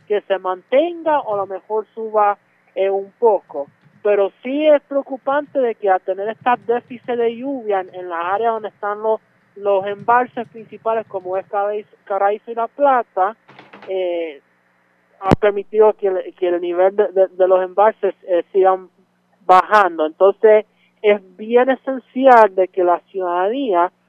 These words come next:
durante la época seca, en los próximos meses, eh, con-, trate de conservar el agua lo, lo más posible, para que lo, lo, lo, los niveles de los embalses se mantengan, eh, por lo menos en niveles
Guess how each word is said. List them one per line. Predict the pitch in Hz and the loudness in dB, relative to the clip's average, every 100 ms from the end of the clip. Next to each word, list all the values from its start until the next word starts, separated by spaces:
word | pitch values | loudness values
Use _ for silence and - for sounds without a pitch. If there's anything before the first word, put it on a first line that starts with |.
| _ | _
durante | 185 180 170 180 | 2 2 2 2
la | 175 185 | 6 6
época | - 220 214 226 - | 6 2 4 0 4
seca, | 262 233 - 170 | 4 4 2 -2
en | |
los | 165 | -2
próximos | - 190 - 226 226 | -2 -2 -2 -6 -4
meses, | 233 277 233 - 180 175 _ _ _ _ 202 | 0 0 0 -6 -6 -6 _ _ _ _ -2
eh, | 190 180 | 2 2
con-, | - 196 190 _ _ | 2 0 -2 _ _
trate | 214 226 - | 2 2 6
de | 233 226 | 6 6
conservar | 226 208 - 202 196 214 | 2 -6 0 2 6 6
el | 220 208 | 8 8
agua | 214 220 208 | 8 8 6
lo, | 196 | 4
lo | 185 180 | 2 2
más | 190 196 | 2 0
posible, | - 190 - 175 139 127 123 _ _ _ _ _ _ _ _ | -4 -6 -4 -4 -4 -8 -14 _ _ _ _ _ _ _ _
para | 180 175 170 | 2 4 2
que | 180 170 170 170 170 | 2 2 2 -4 -12
lo, | 180 175 | -12 -6
lo, | 185 180 180 | 2 2 4
lo, | 185 180 175 - 175 | 2 0 -2 -10 -12
los | 175 | -12
niveles | 175 175 190 214 | -10 -4 0 2
de | 226 | 4
los | 220 | 2
embalses | 220 202 220 240 226 - | 0 -2 -2 -2 -6 -10
se | 185 | -8
mantengan, | 170 170 - 190 196 196 208 _ _ _ _ | -8 -10 -10 -8 -2 -2 -2 _ _ _ _
eh, | 175 175 170 _ | -2 -2 -2 _
por | 190 | 2
lo | 180 | 4
menos | 190 214 214 | 0 -4 -6
en | 196 | -8
niveles | 185 185 190 196 | -4 2 4 2